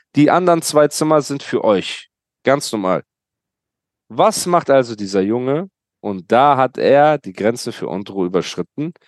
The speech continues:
Er läuft einfach hin, sieht, in dem einen Zimmer sind Stockbetten, in dem anderen Zimmer ist nur ein Bett, nimmt seine Tasche und wirft die einfach aufs Bett.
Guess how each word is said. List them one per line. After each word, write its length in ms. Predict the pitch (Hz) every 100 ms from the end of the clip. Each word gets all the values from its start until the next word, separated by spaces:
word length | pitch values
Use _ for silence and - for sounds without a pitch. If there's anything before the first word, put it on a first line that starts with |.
| _ _ _
Er 140 | 120
läuft 340 | 135 185 208 170
einfach 300 | 165 - 131
hin, 340 | 185 185 180
sieht, 300 | 127 160 190
in 80 | 139
dem 120 | 135
einen 200 | 113 160
Zimmer 240 | - 156 139
sind 180 | 120
Stockbetten, 640 | 110 - 170 - 196 - 170
in 80 |
dem 140 | 143 131
anderen 280 | 165 160 151
Zimmer 280 | 170 160
ist 200 | - -
nur 160 | 139 135
ein 240 | 160 180
Bett, 180 | 151 165
nimmt 140 | 156 147
seine 220 | 143 135
Tasche 280 | 156 143 143
und 100 | 123
wirft 240 | 139 -
die 60 | 104
einfach 240 | 123 117
aufs 220 | 104 -
Bett. 280 | - 101 -